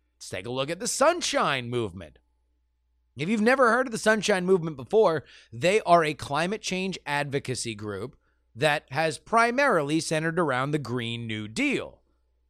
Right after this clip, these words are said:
Either Raphael Warnock or Jon Ossoff support the Green New Deal. Well, how does the Sunshine Movement normally treat politicians like that?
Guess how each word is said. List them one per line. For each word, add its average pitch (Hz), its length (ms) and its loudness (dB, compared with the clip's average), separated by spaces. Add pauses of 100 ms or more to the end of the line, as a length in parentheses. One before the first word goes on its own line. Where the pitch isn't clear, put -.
(160)
Either 139 460 2
Raphael 123 540 -2
Warnock 143 640 4
or 139 320 0
Jon 143 380 0
Ossoff 156 540 2
support 226 640 4
the 254 100 2
Green 165 420 0
New 120 220 -2
Deal. 90 480 -10 (1120)
Well, 110 580 -2 (400)
how 156 240 2
does 202 140 4
the 156 120 -2
Sunshine 185 640 2
Movement 214 500 0
normally 165 720 2
treat 196 420 -4
politicians 220 720 2
like 240 260 2
that? 254 340 2